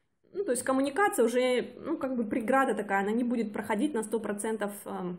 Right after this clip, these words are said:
гармонично. Поэтому скрещенные руки, закрытый жест,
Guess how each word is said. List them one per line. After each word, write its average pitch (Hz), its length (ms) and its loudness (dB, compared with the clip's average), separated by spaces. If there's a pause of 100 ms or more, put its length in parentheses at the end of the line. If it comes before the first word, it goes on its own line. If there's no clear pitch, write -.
(160)
гармонично. 208 720 -2 (440)
Поэтому 269 300 2
скрещенные 294 640 6
руки, 208 420 -4 (100)
закрытый 214 580 -2
жест, 196 360 0